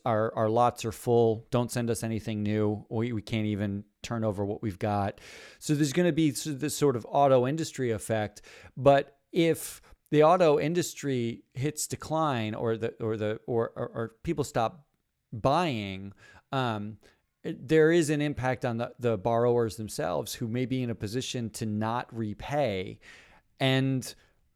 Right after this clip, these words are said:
I mean, what are the ripple effects of that, right? Like, we know, particularly in the United States, but globally now, you, you largely can't work without a car. Like, you can't get to work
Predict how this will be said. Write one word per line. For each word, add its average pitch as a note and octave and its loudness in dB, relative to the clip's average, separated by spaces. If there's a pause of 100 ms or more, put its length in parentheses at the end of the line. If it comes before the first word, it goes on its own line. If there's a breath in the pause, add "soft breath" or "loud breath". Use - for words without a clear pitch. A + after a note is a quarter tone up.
I C#3 2
mean, D3 4
what C#3 6
are C#3 2
the C#3 4
ripple C#3 4
effects C3+ -2
of G#2+ -6
that, D3+ 0
right? A#2 0
Like, - -4
we C#3 0
know, C3+ 6
particularly C#3 0
in B2 -4
the A2+ 0
United G#2+ -2
States, F3+ -2
but G#2 -6
globally B2 2
now, A2 0
you, A2 -4
you D#3 0
largely G#3 2
can't F#3+ -4
work G3+ 0
without C3+ 2
a B2+ 0
car. G#2 -6
Like, - -4
you D3 -6
can't E3 -4
get D#3+ 2
to D3 -2
work C#3+ 0